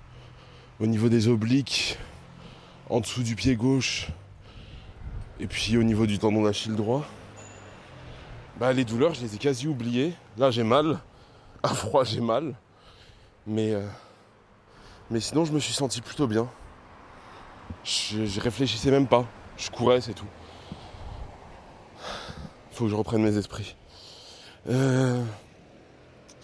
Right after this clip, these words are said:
Bah, c'était ma cent quarante-sixième séance, les amis. Je suis presque à cent cinquante, je suis presque à la moitié. Bon, j'ai du retard, hein. Mais je suis presque à la moitié. Euh,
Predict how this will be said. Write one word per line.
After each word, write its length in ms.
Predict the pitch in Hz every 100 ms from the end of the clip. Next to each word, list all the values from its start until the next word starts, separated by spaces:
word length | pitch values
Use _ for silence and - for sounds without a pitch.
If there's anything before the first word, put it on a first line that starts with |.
| - - - -
Bah, 100 | 110
c'était 220 | 110 117
ma 120 | 165 120
cent 200 | 151 147
quarante-sixième 560 | 143 143 - 123 135
séance, 480 | 120 117 131 - - - - - - - - - - - - - 104
les 180 | 104
amis. 220 | 107 104 98 - - - - - - - - - - - - - - - - - - - - - - 110 - - -
Je 60 | -
suis 120 | -
presque 300 | 87 156 -
à 60 | 143
cent 120 | 127
cinquante, 340 | 131 127 160
je 40 | -
suis 80 | 92
presque 260 | 147 -
à 40 | 135
la 80 |
moitié. 360 | 120 120 120 156 - - - - - - - - - - - -
Bon, 140 | 107 110
j'ai 120 | 107
du 80 | 104
retard, 320 | 101 165 156
hein. 140 | 160 143 - - - - - - - - - - - -
Mais 80 | 104
je 60 |
suis 100 | -
presque 300 | - 147 135
à 40 | 131
la 80 | 123
moitié. 460 | 120 110 127 170 160 - - - - - - - - - - - - -
Euh, 340 | 104 107 107